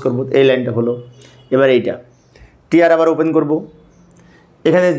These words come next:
জি এর দুই পাশে টিডি লিখব, কিন্তু অ্যালাইন সমান সেন্টার লিখব। টিডি ওপেন, টিডি ক্লোজ, অ্যালাইন সমান সেন্টার লিখব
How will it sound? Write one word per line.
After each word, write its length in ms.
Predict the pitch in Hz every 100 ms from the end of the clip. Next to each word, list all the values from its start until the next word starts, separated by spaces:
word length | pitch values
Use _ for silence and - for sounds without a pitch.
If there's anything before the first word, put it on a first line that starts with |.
| - _ - 123
জি 100 | 165
এর 80 | 190 151
দুই 100 | 170
পাশে 220 | 170 170 -
টিডি 180 | 170
লিখব, 240 | 170 156 139 180 - _ _ _ _ -
কিন্তু 160 | 170 175
অ্যালাইন 220 | 165 165
সমান 220 | 156 156
সেন্টার 300 | 143 131 120 107
লিখব। 160 | 95 92 -
টিডি 180 | 143 160
ওপেন, 160 | 151 160
টিডি 200 | 160 151
ক্লোজ, 200 | 147 156 151 - - _ - -
অ্যালাইন 240 | 143 160 160
সমান 200 | 160 156
সেন্টার 280 | 156 156 160
লিখব 180 | 156